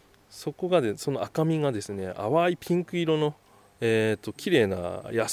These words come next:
しい色合いなんですよね。その白と赤のこう、コントラストっていうのがとても綺麗でですね、強度は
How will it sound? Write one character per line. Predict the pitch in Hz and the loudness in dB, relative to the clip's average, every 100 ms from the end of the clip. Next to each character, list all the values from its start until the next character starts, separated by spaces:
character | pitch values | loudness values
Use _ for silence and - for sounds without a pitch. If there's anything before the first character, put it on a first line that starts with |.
| 151 | -2
し | - - 151 156 | -2 -2 -2 0
い | |
色 | 156 147 | 4 6
合 | 131 | 6
い | 120 110 104 | 4 0 -2
な | 98 | -4
ん | |
で | 95 | -6
す | - | -10
よ | 104 | -6
ね。 | 104 110 | -4 -4
そ | - | -6
の | 95 | -8
白 | - 107 92 | -6 -4 -6
と | - 90 - - - | -6 -10 -12 -20 -16
赤 | - 101 | -10 -8
の | 95 | -8
こ | - 107 - | -10 -10 -10
う、 | - - - | -16 -20 -12
コ | 107 | -8
ン | |
ト | 98 101 | -4 -4
ラ | - | -4
ス | |
ト | 98 | -10
っ | |
て | - | -10
い | 98 | -14
う | |
の | |
が | 92 | -14
と | - | -6
て | 131 | -4
も | 120 | -4
綺 | - | -4
麗 | 98 90 | -4 -4
で | |
で | 90 - | -6 -12
す | |
ね、 | 101 92 104 - - - - - | -14 -14 -14 -20 -20 -20 -20 -12
強 | - 151 | -2 0
度 | 98 90 | 0 -4
は | 85 | -8